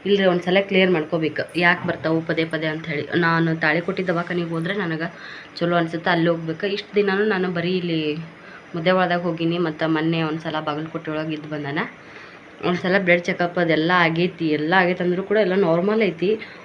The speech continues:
ಅವ್ನ್ದು ಬ್ಲಡ್ ತೆಳ್ಳಗದಾನ, ಬ್ಲಡ್ ಕೂಡ ಕರೆಕ್ಟ್ ಐತೆ ಅವಂದು, ಏನೂ ಪ್ರಾಬ್ಲಮ್ ಇಲ್ಲ. ಒಂದ್ಸಲ ಏನೋ ಬಿಳಿ ರಕ್ತ ಕಣ ಹೆಚ್ಚೋ ಕಮ್ಮಿ ಏನೋ ಒಂದಾಗಿತ್ತು ಅಷ್ಟೇ, ಅದನ್ನ ಬಿಟ್ರೆ ಎಲ್ಲ ಪೂರ್ತಿ ನಾರ್ಮಲ್ ಐತೆ ಅವಂದು.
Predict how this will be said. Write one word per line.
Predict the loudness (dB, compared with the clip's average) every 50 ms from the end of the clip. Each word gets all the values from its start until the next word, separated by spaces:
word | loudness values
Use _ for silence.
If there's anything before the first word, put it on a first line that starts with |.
| -8 -2
ಅವ್ನ್ದು | 0 2 2 2 2 2
ಬ್ಲಡ್ | 2 2 4 4 4 4
ತೆಳ್ಳಗದಾನ, | 6 6 8 8 8 8 6 6 4 4 2 2
ಬ್ಲಡ್ | 2 0 0 0 0 0
ಕೂಡ | 0 2 2
ಕರೆಕ್ಟ್ | 0 2 0 -2 -2 -2 0 0
ಐತೆ | 0 0 0
ಅವಂದು, | -2 -2 -2 -2 0 0 0 0
ಏನೂ | 0 0 -2 -2
ಪ್ರಾಬ್ಲಮ್ | -2 -2 -4 -2 -2 -2 -2 -2 0
ಇಲ್ಲ. | 0 0 0 -2 -4 -6 -10 -18 -20 -20 -20 -20 -20 -20 -20 -6 -2
ಒಂದ್ಸಲ | 2 2 2 2 2 2 4 6
ಏನೋ | 6 6 6 4 2
ಬಿಳಿ | 4 6 6 6
ರಕ್ತ | 6 2 0 0 -2
ಕಣ | -2 0 0 0 2 2 2
ಹೆಚ್ಚೋ | 2 0 -4 -4 -2 0 0 0
ಕಮ್ಮಿ | 2 2 2 2 2
ಏನೋ | 4 4 2 4 4 4
ಒಂದಾಗಿತ್ತು | 4 4 4 4 2 2 0 -2 -4 -6
ಅಷ್ಟೇ, | -8 -8 -8 -8 -6 -6 -4
ಅದನ್ನ | -4 -2 -2 -2
ಬಿಟ್ರೆ | -2 -4 -2 -2 -2 -2
ಎಲ್ಲ | -2 -2 -4
ಪೂರ್ತಿ | -6 -6 -8 -6 -2 -2 -2 0 0 0 0
ನಾರ್ಮಲ್ | 0 -2 -4 -2 0 2 2
ಐತೆ | 2 2 0 -2
ಅವಂದು. | -4 -4 -2 -2 -2 -4